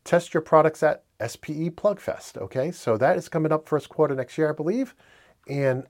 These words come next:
um, they're looking for vendors to send in their S P E devices for them to be tested. And they not only test them for interoperability with other products that meet the standard, but also, you know, if there's any ha-, any,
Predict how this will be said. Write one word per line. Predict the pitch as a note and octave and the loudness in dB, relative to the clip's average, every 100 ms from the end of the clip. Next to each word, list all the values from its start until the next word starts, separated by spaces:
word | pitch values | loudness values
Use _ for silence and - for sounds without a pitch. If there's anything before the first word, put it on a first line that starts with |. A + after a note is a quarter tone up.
| - | -6
um, | C3 B2 C3 | -4 -4 -4
they're | B2+ B2+ B2+ | -2 -2 0
looking | D#3+ F3 | -2 -2
for | D#3 | -2
vendors | C#3 E3 D#3+ - | 2 2 2 -4
to | |
send | A#2+ - D3+ | -6 -2 0
in | E3 | 0
their | D3+ A#2+ | 0 0
S | C3+ B2+ | -2 -6
P | - D3 | -8 -8
E | B2 D3 B2+ - _ _ _ | -4 -4 -6 -10 _ _ _
devices | A#2 A2 D3+ - - C#3+ - | -2 8 8 8 2 0 0
for | A2+ | -4
them | A2 A2+ | -2 -2
to | C3+ | -2
be | C#3+ C#3 _ | -4 -8 _
tested. | - G#3 - F#2 | 0 0 -2 -2
And | A#2+ A#2 _ - - | -2 -4 _ -20 -4
they | F3 | 0
not | A#3 C4 | 2 4
only | G#3+ | 4
test | D#3+ E3+ D#3 | 4 0 0
them | F3 D3 | -2 0
for | C3+ - _ _ | -2 -2 _ _
interoperability | - E3 D#3+ D3 C3+ C#3 C3+ A2 A2 A3 B3+ D#3 B2+ | -2 4 6 6 4 2 2 -2 2 2 6 6 4
with | B2 | 6
other | F#3+ G#3+ | 6 6
products | - A2+ G2+ C3 B2 - _ _ _ - | 2 4 6 4 -2 -18 _ _ _ 0
that | A2+ | 0
meet | A#2 A#2 | 0 -4
the | A2 | -8
standard, | - A2+ A2 B2 | -6 -6 -4 -6
but | A#2+ | -2
also, | C3 D3 - D3+ C#3 | 0 0 2 4 4
you | C3+ | 2
know, | B2 | -2
if | B2+ | -2
there's | A#2+ A2 | -4 -2
any | B2 C3 | -2 -2
ha-, | A#2 A#2+ B2 | -4 -6 -4
any, | C3 B2+ | -4 -4